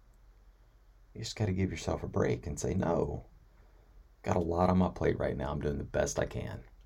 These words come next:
And I'm gonna keep moving forward one day at a time. And I'm gonna continue, right,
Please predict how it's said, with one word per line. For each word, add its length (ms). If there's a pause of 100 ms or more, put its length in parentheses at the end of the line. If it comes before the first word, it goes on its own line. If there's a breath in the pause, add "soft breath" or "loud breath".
(540)
And 80
I'm 80
gonna 140
keep 340
moving 300
forward 380
one 180
day 140
at 80
a 40
time. 280
And 100
I'm 140
gonna 180
continue, 640 (1120)
right, 260